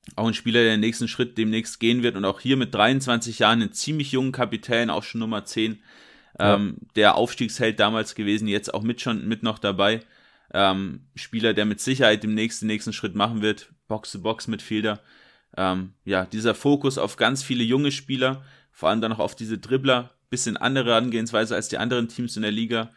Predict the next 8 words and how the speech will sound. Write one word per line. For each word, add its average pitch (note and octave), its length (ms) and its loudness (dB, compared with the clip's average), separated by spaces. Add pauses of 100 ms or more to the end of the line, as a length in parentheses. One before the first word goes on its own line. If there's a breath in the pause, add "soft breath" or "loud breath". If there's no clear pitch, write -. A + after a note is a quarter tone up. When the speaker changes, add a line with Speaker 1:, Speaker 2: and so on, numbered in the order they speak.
(200 soft breath)
Speaker 1:
einfach - 400 -6
defensiv A2+ 560 -2
solide C3 580 -2 (140 soft breath)
und F#2+ 160 -6
offensiv G#2+ 580 -4
dann G2+ 420 -2 (240)
gerade G2 300 4
flügellastig, G#2+ 880 -2